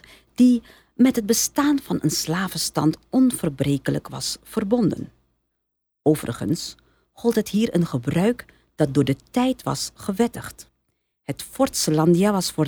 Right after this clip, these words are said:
dergelijke strafoefeningen zeer goed gelegen. De Hollanders dier dagen schenen geen last te hebben van de angst en pijnkreten der getuchtigden die overal in de stad waren te horen.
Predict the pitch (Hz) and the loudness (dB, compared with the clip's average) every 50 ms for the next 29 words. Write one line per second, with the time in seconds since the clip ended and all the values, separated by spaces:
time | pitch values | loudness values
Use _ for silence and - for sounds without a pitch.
0 | 131 127 160 170 208 208 - - 185 175 175 - 156 - - - 185 165 156 - | -2 0 0 0 0 0 -2 -4 -4 -4 -2 -4 -8 -8 -6 -4 -4 -4 -4 -6
1 | - 170 - - 143 143 139 139 139 139 139 _ _ _ _ - 120 - - - | -10 -8 -2 2 4 4 4 4 2 0 -2 _ _ _ _ -16 -14 -8 -2 0
2 | 190 220 226 233 220 - _ - 196 185 - - - 190 185 175 135 120 - - | 2 2 2 0 -2 -4 _ -10 -10 -8 -8 -8 -8 -4 -2 -2 -2 -4 -6 -12
3 | 117 - _ _ _ _ _ _ _ _ _ _ _ _ _ - - 120 117 120 | -20 -20 _ _ _ _ _ _ _ _ _ _ _ _ _ -6 -6 -4 0 2
4 | 151 180 196 160 120 - 123 - - - 135 131 101 - 120 - 117 123 - - | 4 4 4 4 2 0 -2 -4 -2 0 0 0 2 0 -2 -2 -4 -6 -4 -4
5 | 208 240 - - - _ _ - - - - - 277 269 262 240 220 - - - | -6 -6 -6 -12 -20 _ _ -12 -8 -6 0 2 4 6 6 4 2 -2 -6 -10
6 | - - 320 311 302 285 233 185 190 202 - - - - 165 151 131 127 135 147 | -2 2 4 4 4 2 2 0 -2 -4 -4 -8 -8 -6 -6 -4 -4 -2 0 0
7 | 160 160 - - - 120 117 - - - 185 220 226 - - - - - _ - | 0 0 -2 -4 -6 -6 -6 -6 -6 -2 -2 -2 -2 -2 -6 -10 -12 -18 _ -20
8 | - _ _ - - 139 131 135 _ _ _ - 226 220 233 233 233 220 _ - | -20 _ _ -4 0 0 0 0 _ _ _ -2 0 2 2 2 2 0 _ -6
9 | - 170 175 170 170 - - 131 - 131 135 - - - - - - - - - | -4 0 0 0 0 -2 -6 -8 -6 -8 -10 -10 -12 -18 -18 -20 -20 -10 -2 -2
10 | 220 - - - - 160 147 147 139 143 151 151 _ _ _ _ _ _ - - | -2 -2 -4 -12 -10 -4 -2 0 2 2 0 -2 _ _ _ _ _ _ -10 -10
11 | 208 - _ - 294 320 311 277 - - 226 220 202 - - 165 151 143 - - | -10 -6 _ 2 4 4 4 2 0 0 0 0 0 0 0 0 0 0 -2 -6
12 | - - 180 - - - 147 143 143 147 - - 143 147 147 139 95 82 - - | -4 -4 -6 -6 -6 -8 -8 -8 -8 -8 -6 -6 -6 -6 -6 -6 -6 -8 -8 -12